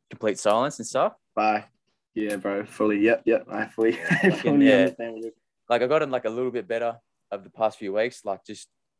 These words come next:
Speaker 1: constantly vlogging and just putting, um, putting, I guess, the,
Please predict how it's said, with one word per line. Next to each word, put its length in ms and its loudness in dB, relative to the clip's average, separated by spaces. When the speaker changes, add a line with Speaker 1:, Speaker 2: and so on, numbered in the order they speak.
Speaker 1:
constantly 360 -8
vlogging 400 -4
and 100 -16
just 200 -20
putting, 380 -14
um, 340 -16
putting, 200 -2
I 80 0
guess, 300 -6
the, 340 -2